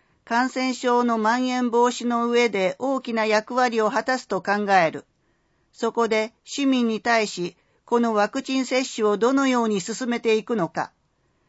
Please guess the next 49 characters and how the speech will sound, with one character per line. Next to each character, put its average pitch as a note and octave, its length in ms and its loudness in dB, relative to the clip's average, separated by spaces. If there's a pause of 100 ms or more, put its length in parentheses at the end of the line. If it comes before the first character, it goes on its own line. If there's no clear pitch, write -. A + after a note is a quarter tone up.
(120)
な G3+ 260 2
お、 F#3+ 180 -4 (120)
ワ A#3 160 2
ク - 140 -4
チ G#3 180 -4
ン G#3+ 80 0
の G3 140 0
供 B3 300 0
給 C4 280 -2
量 G#3 260 2
が F#3+ 160 2
十 A#3+ 260 -2
分 C4 240 -2
で A3+ 120 2
な B3 180 2
い B3 80 -6
と G3+ 140 -2
い G3+ 80 0
う G3 140 2
報 A3+ 260 2
道 A#3+ 220 4
も A3+ 140 4
あ A3 100 6
る G3 120 -4
が、 D#3 220 -4 (400)
希 A#3+ 160 -8
望 C4 240 0
者 G3+ 220 0
が F3+ 280 4
円 B3 240 -2
滑 B3 320 0
に A#3+ 120 0
接 C4 260 -2
種 A3+ 140 -4
で A3 120 2
き C4 140 -4
る A3 140 0
よ F3+ 320 0
う、 - 40 -20 (240)
順 B3 260 -2
番 B3 240 4
や A#3 160 2
方 A#3+ 260 2
法 B3+ 200 0
に B3+ 140 0
つ B3+ 140 -2
い A3+ 100 -4
て F3+ 160 0
は E3+ 280 0